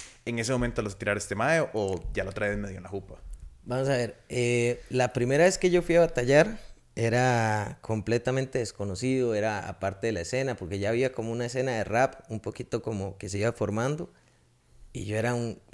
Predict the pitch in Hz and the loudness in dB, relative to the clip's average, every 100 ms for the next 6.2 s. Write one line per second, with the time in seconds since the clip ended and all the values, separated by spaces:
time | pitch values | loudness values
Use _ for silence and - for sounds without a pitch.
0 | - - - 107 - 117 131 131 135 113 | -14 -14 -12 -10 -6 -2 -2 -2 -4 -6
1 | 117 123 113 101 107 98 104 104 120 127 | -4 -4 -4 -4 -4 -2 -2 0 0 0
2 | 120 104 107 98 123 120 113 113 - 127 | -2 -4 -4 -4 -4 -2 -2 -2 0 0
3 | 123 - 110 95 107 117 120 117 120 95 | 0 0 0 0 -2 0 2 4 2 -2
4 | - 104 95 95 95 113 117 104 123 127 | -4 -2 -2 0 0 0 0 2 6 6
5 | 120 107 92 113 117 113 110 117 123 120 | 6 4 2 0 2 2 2 2 2 2
6 | 110 | 2